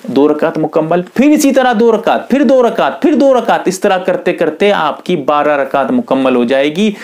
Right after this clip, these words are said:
समझिए कि सबसे आपने जो नफलों में आला तरीन,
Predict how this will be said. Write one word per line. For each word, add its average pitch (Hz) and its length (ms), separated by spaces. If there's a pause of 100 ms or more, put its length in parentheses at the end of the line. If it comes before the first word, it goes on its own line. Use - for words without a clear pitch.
(140)
समझिए 151 580
कि 208 180
सबसे 196 600 (140)
आपने 180 800 (300)
जो 175 140
नफलों 185 680
में 247 240
आला 185 640 (180)
तरीन, 302 440